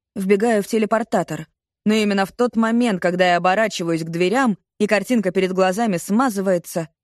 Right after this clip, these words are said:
замечаю чью-то руку, бьющую по прозрачным створкам в попытке запустить их открытие. К счастью, система срабатывает, и я оказываюсь в отсеке перед таможней. Фух.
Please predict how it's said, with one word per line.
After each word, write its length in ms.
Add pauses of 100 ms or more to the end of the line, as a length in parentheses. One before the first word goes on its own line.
(340)
замечаю 640
чью-то 460
руку, 340
бьющую 480
по 120
прозрачным 640
створкам 520
в 40
попытке 400
запустить 580
их 180
открытие. 680 (640)
К 60
счастью, 520 (400)
система 420
срабатывает, 680
и 40
я 140
оказываюсь 480
в 60
отсеке 420
перед 320
таможней. 600 (460)
Фух. 800